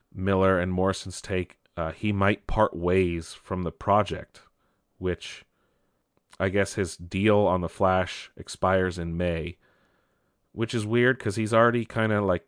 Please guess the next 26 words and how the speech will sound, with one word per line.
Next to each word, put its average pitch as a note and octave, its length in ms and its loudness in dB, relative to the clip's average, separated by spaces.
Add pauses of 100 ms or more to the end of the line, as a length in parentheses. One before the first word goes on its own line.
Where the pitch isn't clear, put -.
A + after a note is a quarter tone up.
(120)
signed G#2 380 0
on G2 180 4
with F2+ 140 -4
Warner F#2 260 0
Brothers F#2 460 2
for, E2+ 580 -2 (580)
uh, D#2+ 220 -4
the E2 80 -10
Fantastic F#2 580 -4
Beasts F2 280 -8
movies. F#2 320 -4
He's E2+ 160 -10
Credence. F2 600 -6 (920)
But A#2+ 420 4
what A2 320 0
I D3 200 -4
don't D#3 240 -2
understand F2+ 840 -4 (920)
is G2 560 4
why F#2+ 400 4
they B2+ 100 2
would A#2+ 180 2
want G#2+ 380 4 (100)
a F#2 100 0 (160)
darker G2 420 4
t-, - 180 -12